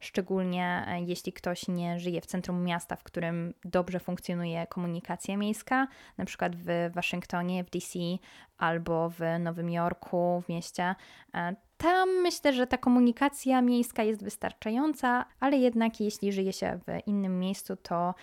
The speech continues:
ten samochód bardzo często jest niezbędny. Mentalność ludzi oczywiście jest inna i to jest naprawdę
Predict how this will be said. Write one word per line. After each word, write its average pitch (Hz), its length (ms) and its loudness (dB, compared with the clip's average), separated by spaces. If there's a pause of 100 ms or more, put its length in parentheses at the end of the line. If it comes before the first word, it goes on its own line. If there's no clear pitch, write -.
(240)
ten 190 220 -2
samochód 185 460 -2
bardzo 185 300 0
często 180 760 0 (140)
jest 175 420 -4
niezbędny. 180 760 -4 (1500)
Mentalność 277 680 4
ludzi 220 380 2
oczywiście 208 560 -2
jest - 380 -6
inna 240 500 8 (360)
i 202 340 0
to - 80 -2
jest 208 140 -2
naprawdę 190 640 0